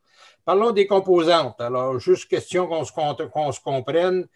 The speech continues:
Ici, l'ajustement pour faire la mise au point, c'est ce qu'on appelle la molette. Et, euh, vis, euh, voyons, molette de mise au point, tout simplement. Il y a différents modèles, hein. Il y en a que c'est des, euh, il y en a que c'est des bascules. C'est comme un petit ponton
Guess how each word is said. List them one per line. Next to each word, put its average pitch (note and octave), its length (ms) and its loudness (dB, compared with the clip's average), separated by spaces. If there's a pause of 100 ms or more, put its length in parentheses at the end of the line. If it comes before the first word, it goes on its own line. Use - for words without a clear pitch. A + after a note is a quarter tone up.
(300)
Ici, E3 360 -4
l'ajustement F3 800 2
pour F#3 140 -4
faire D#3+ 180 -4
la D3 100 -4
mise D3 240 -8
au C#3+ 160 -2
point, E3 360 -4
c'est - 60 -12
ce - 80 -12
qu'on B2+ 120 -6
appelle D3+ 260 -6
la C#3 140 0
molette. D#3 540 0 (920)
Et, C3 400 0
euh, B2+ 580 0
vis, C3 600 -6
euh, B2+ 320 -2
voyons, B2+ 340 -6
molette D#3 360 -4
de D3+ 80 -4
mise D3+ 200 -6
au C#3+ 120 -2
point, D#3 200 -6
tout - 140 -14
simplement. C#3 560 -4 (400)
Il C3+ 80 -2
y - 20 0
a D3 60 0
différents F3 720 0
modèles, D#3 440 2
hein. C3 100 -2
Il C3+ 60 -2
y C3+ 60 -2
en C#3 180 -2
a F3 100 2
que - 80 -12
c'est D#3 180 -6
des, C#3 360 -2
euh, C3 260 0
il B2+ 80 2
y C3 60 0
en C3+ 100 -4
a F#3+ 80 0
que F#3+ 60 -12
c'est D3 160 -4
des C#3 140 -4
bascules. D#3+ 720 4
C'est B2 180 -10
comme D3+ 220 -6
un C#3+ 80 -6
petit - 220 -18
ponton E3 680 2